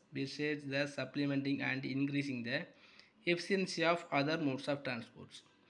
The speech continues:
So when we are comparing to the other type of the transport, pack animals and bullock carts,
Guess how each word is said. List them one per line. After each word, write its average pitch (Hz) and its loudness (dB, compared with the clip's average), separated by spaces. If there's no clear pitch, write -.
So 208 0
when 208 6
we 226 6
are 196 10
comparing 196 4
to 202 0
the 190 6
other 175 4
type 196 0
of 185 2
the 127 2
transport, 156 2
pack 147 2
animals 147 2
and 135 0
bullock 135 -2
carts, 110 -10